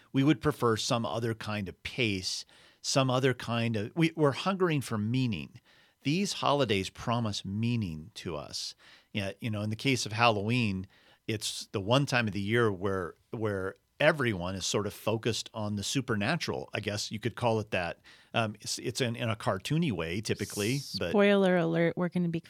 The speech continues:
Speaker 2: focusing on the supernatural next
Speaker 1: Yeah.
Speaker 2: month.
Speaker 1: And
Speaker 2: We already told the pigs, but we thought we'd tell you too.
Speaker 1: <laughs> That's true. And, uh, so Halloween kind of focuses our, our, our, our attention on something that is,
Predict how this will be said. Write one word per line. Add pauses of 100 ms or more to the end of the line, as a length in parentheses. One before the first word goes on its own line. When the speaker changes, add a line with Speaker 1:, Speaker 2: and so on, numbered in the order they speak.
Speaker 2:
focusing
on
the
supernatural
next
Speaker 1:
Yeah.
Speaker 2:
month. (580)
Speaker 1:
And
Speaker 2:
We
already
told
the
pigs,
but
we
thought
we'd
tell
you
too.
Speaker 1:
<laughs>
That's
true. (400)
And,
uh, (140)
so
Halloween
kind
of
focuses
our, (160)
our, (100)
our,
our
attention
on
something
that
is,